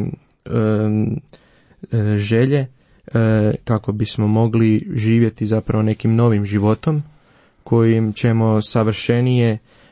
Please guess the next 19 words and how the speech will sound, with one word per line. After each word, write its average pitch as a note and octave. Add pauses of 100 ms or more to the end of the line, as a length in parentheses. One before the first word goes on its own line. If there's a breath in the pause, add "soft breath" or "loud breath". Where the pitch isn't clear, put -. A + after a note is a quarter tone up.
(120)
em, G#2+
i G#2
izvrsnije A2
zapravo, G#2 (240)
e, G#2+
biti G#2+
kao G#2
Krist, -
a A2
to G#2+
je G#2+
zapravo G#2+
on A2
od A2
nas G#2+
i A2
želio. G#2 (920 soft breath)
Em, A2 (1200 soft breath)
em, A2